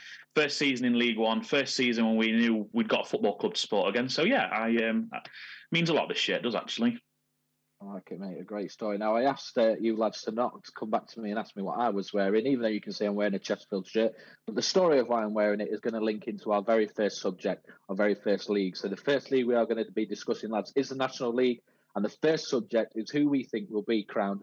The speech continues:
Speaker 2: champions of the National League and be the one team to get automatically promoted up into League Two, uh, for next season. And for me, I'm going first. My pick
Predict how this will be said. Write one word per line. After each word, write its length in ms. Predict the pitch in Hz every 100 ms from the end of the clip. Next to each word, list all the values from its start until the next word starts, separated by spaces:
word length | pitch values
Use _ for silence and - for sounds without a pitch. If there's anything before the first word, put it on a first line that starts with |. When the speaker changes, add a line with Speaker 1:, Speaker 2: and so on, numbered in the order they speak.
| -
Speaker 2:
champions 680 | - 170 160 - 117 107 - _ _ _
of 200 | 180 135
the 100 | 139
National 400 | 113 101 - 104
League 280 | 98 101 90
and 100 | 98
be 100 | 101
the 100 | 98
one 220 | 117 110
team 260 | - 101 98
to 80 | -
get 140 | -
automatically 640 | 151 147 127 - - 104
promoted 480 | - 185 95 85 190 - _ _
up 180 | 120 -
into 220 | 107 98
League 280 | 101 101 92
Two, 280 | - 95 90 - _ _
uh, 180 | 92 92 90 -
for 320 | 90 87 - -
next 380 | 90 95 - - -
season. 500 | - 101 92 95 87
And 180 | 95 92
for 80 | 101
me, 400 | 117 139 135 127 _ _
I'm 180 | 117 127
going 240 | 110 107
first. 400 | 98 104 101 -
My 260 | 107 139 139
pick 360 | - 107 92